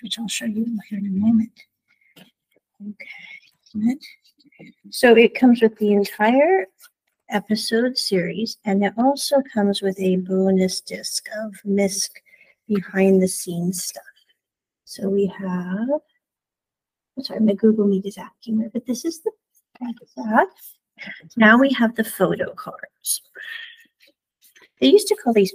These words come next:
postcards. They don't do that anymore. So this one, this one, this one. This one.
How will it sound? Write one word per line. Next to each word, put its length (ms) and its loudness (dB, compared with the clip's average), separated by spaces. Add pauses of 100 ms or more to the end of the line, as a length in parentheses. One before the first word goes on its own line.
postcards. 640 2
They 100 -8
don't 200 -8
do 120 -10
that 160 -2
anymore. 440 2 (760)
So 160 -14
this 340 -8
one, 220 -6 (2000)
this 220 -6
one, 180 -4 (2750)
this 280 -2
one. 140 -6 (3750)
This 220 -12
one. 160 -2